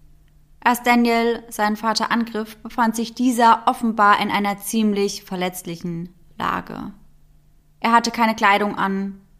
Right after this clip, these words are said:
und er war in seinem Schlafzimmer. Das machte ihn unglaublich verletzlich und das schien Daniel überhaupt nicht zu stören. Was auch immer ihn antrieb,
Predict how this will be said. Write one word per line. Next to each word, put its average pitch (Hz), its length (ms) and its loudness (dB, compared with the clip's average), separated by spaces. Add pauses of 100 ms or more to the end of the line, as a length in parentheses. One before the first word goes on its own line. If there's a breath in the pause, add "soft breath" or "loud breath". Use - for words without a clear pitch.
(120)
und 202 120 -6
er 185 100 -2
war 190 180 2
in 180 60 -2
seinem 180 240 -4
Schlafzimmer. - 800 -4 (1400)
Das 214 220 2
machte 208 300 2
ihn 202 320 -2
unglaublich 190 1000 0
verletzlich 185 840 -8
und 196 160 -4
das 196 160 4
schien 190 220 0
Daniel 190 460 0
überhaupt 214 480 4
nicht 190 360 -8
zu 185 120 -10
stören. - 520 -10 (1400)
Was 262 220 2
auch 247 220 -2
immer 269 320 6
ihn 247 180 2
antrieb, 233 600 0